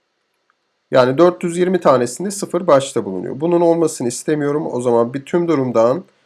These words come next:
sıfırın başta olduğunu çıkartırsak ne bulmuş oluruz? Bin iki yüz altmış bulmuş oluruz. Demek ki bin iki yüz altmış farklı sayı yazılabilir. Doğru cevabımız D şıkkıdır. Sayısının rakamları ile yirmi beş ile bölünebilen sekiz basamaklı kaç farklı sayı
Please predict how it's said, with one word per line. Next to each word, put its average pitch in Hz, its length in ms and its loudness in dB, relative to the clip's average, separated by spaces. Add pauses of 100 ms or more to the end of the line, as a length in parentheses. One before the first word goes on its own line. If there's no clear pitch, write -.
(220)
sıfırın 123 480 -2
başta 123 340 2
olduğunu 131 380 -2
çıkartırsak - 920 -2
ne 170 160 -2
bulmuş 135 340 -4
oluruz? 143 400 -6
Bin 156 120 -2
iki 156 220 -6
yüz 151 440 -6 (500)
altmış 160 520 -2
bulmuş 170 280 -4
oluruz. 170 400 -2
Demek 139 280 -4
ki 127 100 -10
bin 135 80 -2
iki 151 180 -6
yüz 160 120 -2
altmış 147 360 -2
farklı 110 360 -2
sayı 135 240 -8
yazılabilir. 151 580 -4 (400)
Doğru 165 220 4
cevabımız 147 760 2
D 104 180 2
şıkkıdır. - 680 -16 (1600)
Sayısının 202 560 2
rakamları 180 480 6
ile 113 160 2
yirmi 160 300 2
beş 190 240 0
ile 127 160 -2
bölünebilen 113 560 2
sekiz 190 340 -4
basamaklı 131 460 0
kaç 170 280 2
farklı 117 320 2
sayı 165 480 -2